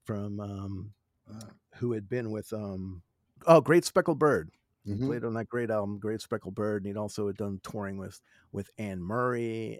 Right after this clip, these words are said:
Speaker 1: and, um, but he was also, he was on that, um, the train ride in nineteen seventy, the Dead and the band and Janis Joplin and a
Speaker 2: Oh,
Speaker 1: bunch
Speaker 2: the
Speaker 1: of other
Speaker 2: famous
Speaker 1: people.
Speaker 2: train ride.
Speaker 1: Yeah, the famous, the Festival Express. You can see it in the movie Festival Express.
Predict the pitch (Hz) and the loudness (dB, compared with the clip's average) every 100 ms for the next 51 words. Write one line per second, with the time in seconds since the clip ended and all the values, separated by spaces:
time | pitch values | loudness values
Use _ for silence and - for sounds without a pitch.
0 | - 95 92 92 92 92 90 92 110 113 | -10 -8 -6 -8 -8 -8 -8 -6 -4 -2
1 | 113 147 139 143 - - - 143 143 156 | 0 0 2 2 2 -6 -6 0 2 2
2 | 160 147 131 - 123 117 113 107 - _ | 4 4 2 -2 -4 -2 -2 -6 -12 _
3 | _ _ _ - - 120 - 147 160 139 | _ _ _ -12 -2 -2 2 2 4 4
4 | 120 104 110 113 107 127 135 - 123 117 | 4 2 0 -2 -2 -2 -2 -2 -2 -4
5 | - - - 147 131 110 107 104 101 101 | -6 -6 2 4 4 0 -2 -2 -2 0
6 | 123 123 120 110 98 87 87 120 123 117 | 2 2 0 -2 -4 -6 -2 -2 -2 -4
7 | 107 95 - 123 113 - - 127 120 - | -4 -8 -6 -4 -4 -6 0 2 2 0
8 | 120 117 117 113 - 104 95 117 135 127 | -2 -2 -2 -4 -6 -8 -6 0 2 2
9 | 113 107 131 147 131 110 127 123 104 92 | 2 2 4 4 4 2 4 4 4 -2
10 | 85 - 143 156 117 127 139 143 139 - | -6 0 8 8 8 2 2 4 2 -2
11 | 120 113 147 139 147 127 117 - 123 90 | 0 4 4 4 4 2 0 0 0 0
12 | 85 101 - 90 - 110 101 98 98 104 | -2 -10 -10 -12 -6 -6 -4 -6 -4 -4
13 | 101 95 104 101 95 92 - - 95 - | -6 -6 -6 -8 -8 -10 -10 -10 -10 -10
14 | - | -18